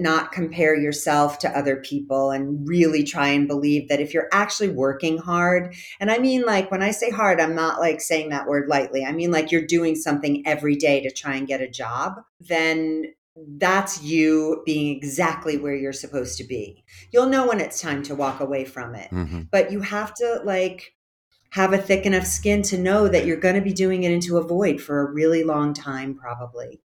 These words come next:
Speaker 1: And that's for film and television as well.
Speaker 2: Um, we have, I fear, not talked nearly enough about your book. So if they loved hearing you today, um, give me a little plug
Speaker 1: Yeah.
Speaker 2: on why I should click this link that'll be in the show notes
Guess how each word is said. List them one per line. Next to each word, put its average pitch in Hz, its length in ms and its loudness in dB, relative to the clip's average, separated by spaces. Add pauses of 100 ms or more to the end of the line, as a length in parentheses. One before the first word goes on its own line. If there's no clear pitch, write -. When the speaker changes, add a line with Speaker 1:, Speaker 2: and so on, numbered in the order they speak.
(140)
Speaker 1:
And 190 120 0
that's 202 220 4
for 240 140 4
film 196 540 0
and 175 200 2
television 165 540 -2
as 143 180 -4
well. 147 560 -4
Speaker 2:
Um, 139 320 0 (100)
we 127 360 -2
have, 147 500 0
I 127 100 -2
fear, 117 360 -2
not 104 240 -6
talked 104 280 -8
nearly 123 280 2
enough 110 180 0
about 101 220 -2
your 92 100 -10
book. 98 240 -6
So - 160 -8
if 202 220 2
they 185 100 2
loved 147 260 2
hearing 110 300 0
you 87 80 -4
today, 80 460 -12 (220)
um, 127 200 2
give 170 160 0
me 170 80 2
a 165 60 2
little 156 180 2
plug 170 320 4
Speaker 1:
Yeah. 110 80 -4
Speaker 2:
on 107 180 0
why 101 440 -2 (120)
I - 80 -6
should 107 220 -6
click 160 220 -6
this 170 200 -4
link 127 200 0
that'll 98 160 0
be 117 120 0
in 123 60 2
the 131 80 0
show 101 220 -6
notes 95 280 -6